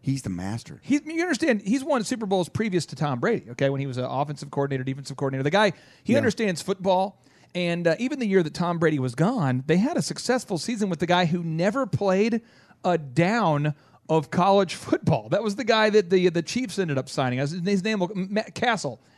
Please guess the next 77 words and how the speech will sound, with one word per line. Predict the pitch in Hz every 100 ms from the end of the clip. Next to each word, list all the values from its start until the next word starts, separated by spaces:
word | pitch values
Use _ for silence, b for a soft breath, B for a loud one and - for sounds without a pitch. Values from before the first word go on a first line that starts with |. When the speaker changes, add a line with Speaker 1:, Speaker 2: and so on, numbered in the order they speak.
| b
Speaker 2:
Matt | 180 202 -
Cassel. | 208 160
Speaker 1:
Matt | 160 170
Cassel, | 175 160 113
yeah. | 127
Speaker 2:
They | 196
actually | 277 220 247
had, |
like, | 208 151
a, | 143
like, | 190
eleven | 139 156 180
and | 160 143
five | 147 147 156
that | 156
year | 165 160
or |
something | 156 170
like | 165 165
that. | 214 185
And | 185 185
it's | 165
just, | 240 196
like, | 196 - B B -
they | 240
just, | 247 233 -
it's | 165 -
up | 226 190
next. | 175 165 - -
Whoever, | 202 247
it's, | 208 -
the | -
system | 165 277 277 - 170
is | 147
impenetrable. | 135 - 220 175 143 113 - 135
Speaker 1:
Do | 220
you |
think | 311 339
you | 214
could | 202
take | 180 170 -
any | 202 214 233 180
starting | 151 - 180 190 175
quarterback | 170 156 131 120
at | 120
the | 123
N | 131
F | -
L | 101
right | 101 104
now? | 101 90 -
Any | 165 240
star-, | 269
you, | 185 359 330
you |
gotta | 285 320
be |
pretty | - 190
good | 160
to | 143
be | 113
a |
starting | - 123 104
quarterback. | 117 98 85 131
I |
know | 160
some | 135 131
are |
better | 113 104
than | 101
others. | 95
Do | 101
you |
think | 185 294
you | 294
could | 190
take | -